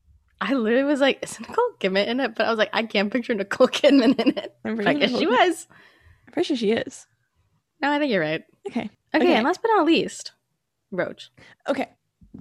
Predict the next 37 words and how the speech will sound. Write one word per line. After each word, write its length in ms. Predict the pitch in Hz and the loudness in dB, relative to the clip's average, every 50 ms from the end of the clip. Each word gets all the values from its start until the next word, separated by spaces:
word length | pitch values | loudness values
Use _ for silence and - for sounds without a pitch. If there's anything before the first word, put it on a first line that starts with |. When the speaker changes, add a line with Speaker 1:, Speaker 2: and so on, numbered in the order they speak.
| - - - - - _ _ _ _ _ _ _ - - - - _ _ _ _ _ _ _ _ - | -12 -12 -12 -14 -14 _ _ _ _ _ _ _ -20 -20 -20 -20 _ _ _ _ _ _ _ _ -2
Speaker 1:
Okay. 140 | 415 - 554 - _ | 0 0 -2 -2 _
<laughs> 400 | - - - 831 659 - - - - - - _ _ _ _ _ _ _ _ _ | -10 -8 -8 -4 0 2 2 2 0 -4 -12 _ _ _ _ _ _ _ _ _
Speaker 2:
The 80 | 320 302 | 0 4
Roach 260 | 311 311 370 466 - 587 | 4 4 4 2 2 2
and 100 | 508 440 - - | 0 0 0 -2
the 80 | - | -2
Bomb 360 | - - 220 220 214 208 208 | 0 2 4 4 4 4 4
out 120 | 214 208 190 | 2 2 2
of 120 | 185 175 | 2 2
Romance, 440 | 190 175 165 160 - 120 104 - - | 0 0 0 -2 -6 -8 -10 -6 -4
right? 340 | - 151 214 233 240 - - _ _ _ _ _ _ _ _ _ _ _ _ - | -2 2 2 2 0 0 -6 _ _ _ _ _ _ _ _ _ _ _ _ -4
Speaker 1:
Yep. 220 | 208 196 - - _ _ _ _ _ _ _ - - - - _ _ _ - | -2 -2 -2 -4 _ _ _ _ _ _ _ -20 -20 -20 -20 _ _ _ -4
Speaker 2:
I 320 | - 240 240 262 294 - - | 0 0 2 0 0 -2 -4
pictured, 480 | - 277 214 - - - 170 160 - - _ _ _ _ - | -4 -6 -6 -4 -4 -2 -2 -2 -2 -4 _ _ _ _ -10
I 40 | - | -8
kinda 140 | - 523 494 | -2 0 0
rewrote 240 | 392 294 226 196 185 | 2 4 4 4 4
it 40 | 143 | 2
in 60 | 165 | 0
my 100 | 170 170 | -4 -6
mind 180 | 175 226 - 175 | -8 -8 -8 -8
a 20 | |
little 140 | 180 190 208 254 | -6 -2 -2 -2
bit. 120 | 269 - _ _ _ _ _ _ _ _ _ _ _ _ _ _ _ _ _ _ _ - | -2 -4 _ _ _ _ _ _ _ _ _ _ _ _ _ _ _ _ _ _ _ -2
Uh, 220 | 466 494 466 - | 0 0 0 0
I 160 | - - 427 415 | -2 -4 -2 0
think 140 | - 453 - | 0 0 0
I 40 | 269 | 0
might 200 | 220 190 175 - | 0 -2 -2 -2
be, 220 | - 175 175 180 - _ _ | -4 -4 -4 -6 -8 _ _
uh, 180 | - 220 233 294 - _ - _ _ _ _ _ - | -6 -4 -4 -4 -6 _ -20 _ _ _ _ _ -6
I 80 | - 349 | -2 0
pictured 340 | - 440 - - 415 285 | 0 0 2 2 0 2
Roach 320 | 254 214 208 202 190 - - | 2 0 0 0 -2 -2 -2
as 100 | - 208 208 | 0 0 2
this 100 | 220 226 | 2 0
incredibly 680 | 190 190 196 202 - 240 214 226 226 220 254 254 247 | -2 -2 -4 -4 -2 0 2 2 2 0 -2 -4 -4